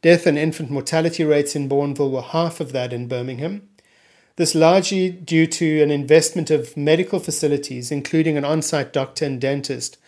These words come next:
for all workers, and this service was provided free. This may seem commonplace today, but bear in mind this was nineteen oh nine.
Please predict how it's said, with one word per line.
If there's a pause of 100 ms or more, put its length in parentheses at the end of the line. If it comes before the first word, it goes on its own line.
(160)
for
all
workers, (400)
and
this
service
was
provided
free. (1000)
This
may
seem
commonplace
today,
but
bear
in
mind
this
was
nineteen
oh
nine.